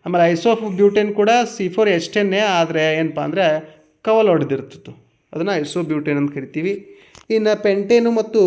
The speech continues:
ಎನ್ ಪೆಂಟೇನು ಮತ್ತು ಐಸೋಪೆಂಟೇನ್, ಎನ್ ಪೆಂಟೇನ್ ನಾರ್ಮಲ್ ಪೆಂಟೇನು ಸಿ ಫೈವ್ ಎಚ್ ಟ್ವೆಲ್ವ್,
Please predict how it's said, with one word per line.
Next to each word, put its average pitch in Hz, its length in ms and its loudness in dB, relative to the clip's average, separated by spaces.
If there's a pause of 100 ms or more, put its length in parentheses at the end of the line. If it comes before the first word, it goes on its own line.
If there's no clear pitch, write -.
(460)
ಎನ್ 190 280 0
ಪೆಂಟೇನು 208 340 0
ಮತ್ತು 208 240 -2
ಐಸೋಪೆಂಟೇನ್, 165 640 0
ಎನ್ 170 160 -2
ಪೆಂಟೇನ್ 196 340 -6
ನಾರ್ಮಲ್ 185 400 -2
ಪೆಂಟೇನು 160 560 -4
ಸಿ 180 260 -4
ಫೈವ್ 165 360 -4 (400)
ಎಚ್ 151 200 -4
ಟ್ವೆಲ್ವ್, 170 640 -4